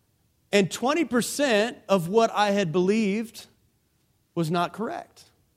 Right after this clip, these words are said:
Problem is, I didn't know which twenty percent. And God, as I was thinking about that, God said, "Why don't you apply that to relationships in your life right now?" Okay. Well, I'm looking at my relationships right now. I feel a hundred percent.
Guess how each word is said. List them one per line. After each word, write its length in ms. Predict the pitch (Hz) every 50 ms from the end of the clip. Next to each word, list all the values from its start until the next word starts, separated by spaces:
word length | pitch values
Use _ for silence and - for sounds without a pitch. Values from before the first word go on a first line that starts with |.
| _ _ _ _ _ _ _ _ _ -
Problem 260 | - 196 208 202 185
is, 140 | 170 143 160
I 40 |
didn't 180 | 151 160 160 156
know 100 | 147 143
which 220 | 143 147 143 -
twenty 200 | - - 147 139
percent. 380 | 123 - 123 - - 180 - - _ _ _ _ _ _ _ _ _ _ _ _ _ _ _ _ _ _ _ _ _ _ _ _ _ _ _ _ _ _ _ _ _ _ _ _ _ _ _ _ _ -
And 120 | 170 170 160
God, 200 | 202 220 226 208
as 200 | 190 202 185 196
I 60 | 214
was 120 | 190 -
thinking 220 | - 220 226 208 214
about 220 | 180 175 165 -
that, 120 | 185 170 170
God 180 | 180 180 170
said, 200 | - - 180 160
"Why 80 | 165 190
don't 120 | 196 190
you 80 | - 202
apply 300 | 170 - - 185 175 165
that 160 | 160 151 131
to 100 | - 156
relationships 680 | 147 143 135 139 151 151 - 143 123 - - 123 - -
in 80 | 139 127
your 80 | 123
life 260 | 123 127 135 131 -
right 140 | - 117 107
now?" 220 | 117 117 120 120 - _ _ _ _ _ _ _ _ _ _ _ _ _ _ _ _ _ _ _ _ _ _ _ _ _ _ -
Okay. 420 | 123 - - 147 135 151 185 175 - _ _ _ _ _ _ _ _ _ _ _ _ _ _ _ _ _ _ _ _ _ _ _ _ _
Well, 140 | - 147 156
I'm 80 | 156 165
looking 200 | 175 170 202 180
at 20 |
my 100 | 170 175
relationships 920 | 180 180 180 190 208 - - 160 - - - 143 131 123 - - - - - _ _
right 160 | - 139 143
now. 200 | 147 175 185 170
I 40 | 151
feel 400 | 139 - - 165 156 143 123 - _ _ _ _ _ _ _ _ -
a 40 | 131
hundred 360 | 131 - 147 175 196 220 214
percent. 480 | - 220 - - - 247 226 180 139